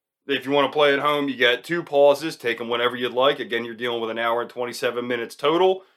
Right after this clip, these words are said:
You're not allowed to rewind, but you are allowed to have a legal pad and take all the notes you want. Now, when I did Oedipus Rex,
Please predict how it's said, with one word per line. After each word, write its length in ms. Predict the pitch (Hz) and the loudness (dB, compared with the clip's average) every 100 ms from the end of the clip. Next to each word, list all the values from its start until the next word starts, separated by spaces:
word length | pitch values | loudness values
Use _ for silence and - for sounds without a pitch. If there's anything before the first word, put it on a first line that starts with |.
| _ | _
You're 100 | 104 | -4
not 220 | 113 127 | 2 2
allowed 240 | 127 131 | 4 4
to 120 | 131 123 | 4 0
rewind, 680 | 107 117 147 170 170 165 160 _ _ _ _ _ | 0 0 4 6 6 2 -8 _ _ _ _ _
but 140 | 120 | -4
you 120 | 117 | 0
are 120 | 135 147 | 4 6
allowed 220 | 143 143 | 6 4
to 80 | 139 | 6
have 140 | 143 | 6
a 60 | 131 | 4
legal 320 | 143 151 156 | 0 0 -2
pad 340 | 151 151 143 | 2 4 4
and 100 | 135 | 2
take 180 | 135 131 | -2 2
all 180 | 143 147 | 4 4
the 60 | |
notes 280 | 156 151 143 | 4 2 0
you 80 | 143 | -4
want. 300 | 139 120 98 | 0 0 -2
Now, 180 | 101 101 | -4 -2
when 120 | 110 | 2
I 160 | 135 160 | 4 4
did 220 | 160 160 | 2 4
Oedipus 400 | 160 170 180 - | 4 2 -2 -4
Rex, 480 | 175 180 185 - | 0 2 0 -8